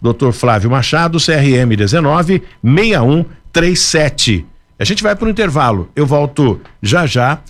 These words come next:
pra trazer mais detalhes aqui no Jornal da Mix pra você. E você pode entrar em contato conosco através das nossas, das mensagens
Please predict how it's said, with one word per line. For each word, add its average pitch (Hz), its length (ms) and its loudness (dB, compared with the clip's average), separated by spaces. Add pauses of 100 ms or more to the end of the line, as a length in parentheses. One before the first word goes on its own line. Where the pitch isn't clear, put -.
(160)
pra 139 160 0
trazer 131 360 0
mais 190 300 0
detalhes 147 760 0
aqui 135 260 0
no 139 100 0
Jornal 127 300 0
da 131 120 0
Mix 123 260 0
pra 127 140 -4
você. 160 440 -2 (200)
E 156 60 -6
você 147 240 -4
pode 131 260 -2
entrar 131 220 -2
em 120 40 -2
contato 113 440 -2
conosco 131 440 0
através 113 460 -2
das 101 140 -4
nossas, 104 280 -4
das 98 220 -2
mensagens 135 720 -2